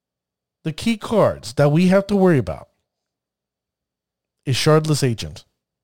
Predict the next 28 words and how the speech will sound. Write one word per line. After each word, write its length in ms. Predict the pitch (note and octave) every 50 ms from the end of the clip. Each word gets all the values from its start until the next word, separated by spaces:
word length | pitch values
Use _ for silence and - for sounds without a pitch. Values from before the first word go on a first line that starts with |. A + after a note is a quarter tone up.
| _ _ _ _ _ _ _ _ _ _ _ _ _ _ _ _
because 240 | - D3+ C3+ E3 D3+
the 100 | D3 C#3+
fact 260 | - D#3+ D3 - -
that 100 | D3+ C3+
it 80 | C3+ A#2+
gives 180 | C3+ C3 A#2
us 120 | A#2+ A2+ -
Cascade. 500 | - B2+ A2+ G#2 - - G2+ E2+ D#2 - _ _ _ _ _ _ _ _ _ _ _ _ _ _ _ _ _ _ _ _ _ _ _ _ _ _ _ _ _ _ _ _ _
Crashing 400 | - - G#3 A3 G#3 - A3 F#3+
Footfalls, 520 | - - C#4 C4 - D3+ A#2 F2+ - - - _ -
obviously, 420 | G3 A3+ G#3+ D#3 B2 A2 - A#2+
because 300 | A2+ A#2 C3 - D3 C3+
why? 320 | C#3+ E3+ F#3 F#3+ F#3 F3+ E3 - - - - _
'Cause 160 | - F#3 F3
this 220 | E3 A3 A3+ G#3+ -
gives 240 | - G#3+ G#3 F#3
them 320 | F3+ F#3+ F#3+ F#3+ F#3+ F#3 - _ _ _ _ _ _ _ _ _
two 340 | - - - C4 A#3 G#3+ G#3
four 320 | F#3+ - - - F3+ F3+ D#3
four 240 | - F3 E3+ E3
Rhinos. 680 | E3 E3 D#3+ D#3+ D3 B2+ A2 F#2+ - - - - - _ _ _ _ _ _ _ _ _ _ _ _ _ _ _ _ _ _ _ _ _ _ _ _ _ _ _ _ _ _ _ _ _ _ _ _ _ _ _ _ _ _ _ _ _ _ _ _ _ _ _ _ _ _ _ _ _ _ _ _ E3+
Now, 160 | F3 E3+ E3
what 180 | D#3+ E3+ E3
most 200 | F#3 F#3 E3 -
people 260 | - A3 G#3+ G#3 A3+ G3+
are 100 | F#3 E3
unaware 480 | D#3+ D#3 D3 C#3+ D#3+ F3+ F3 D3 A2+
of 180 | F2 E2+ E2+